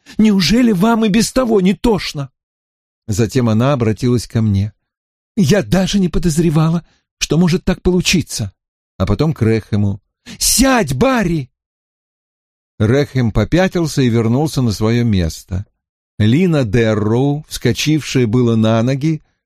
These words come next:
отошла, растянулась на диване и отрешилась от происходящего. Остальные продолжали сидеть,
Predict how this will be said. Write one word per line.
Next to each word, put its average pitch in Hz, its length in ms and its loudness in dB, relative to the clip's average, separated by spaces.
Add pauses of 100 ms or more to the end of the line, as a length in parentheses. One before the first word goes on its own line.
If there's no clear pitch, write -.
(140)
отошла, 156 800 0 (340)
растянулась 147 720 0
на 127 100 0
диване 165 600 2
и 165 40 2
отрешилась 147 880 0
от 123 160 -4
происходящего. 107 1040 -2 (540)
Остальные 117 600 0 (260)
продолжали 101 560 0
сидеть, 120 520 0